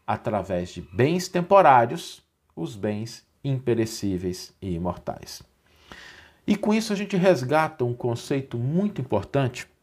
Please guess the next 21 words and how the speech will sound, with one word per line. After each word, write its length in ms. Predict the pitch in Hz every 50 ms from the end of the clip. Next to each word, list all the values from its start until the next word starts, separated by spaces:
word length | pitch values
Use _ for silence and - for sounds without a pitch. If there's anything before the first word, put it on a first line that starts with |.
| _ _ _ _ _ _ _ _ _ _ _ _ _ _ -
que 60 | 113
é 40 | 113
o 60 | 117
conceito 420 | - 120 117 - 151 143 139 143
de 180 | 120 - 131 - -
usufrutuários. 1300 | 196 208 190 175 180 180 - - 175 175 180 156 135 120 117 110 92 90 90 - - - - - - _ _ _ _ - - - - - _ _ -
Eu 100 | - 185
gosto 300 | 180 247 247 - - 175
muito 120 | 165 147
dessa 200 | 135 123 123 -
palavra 540 | - - 95 98 127 135 143 131 98 - -
porque 240 | - - 123 - 170
ela 120 | 156 160
não 140 | 160 165 170
é 120 | 170 160 -
usuários, 800 | 156 156 135 131 127 120 123 120 117 120 131 127 - - - - - - 117 - - _
<laughs> 280 | - - - - - 131
ela 200 | - 120 120 127
não 120 | 135 147 147
é 80 | 143 -
usurários, 920 | 160 147 135 156 143 135 131 123 123 123 127 127 120 - - - - -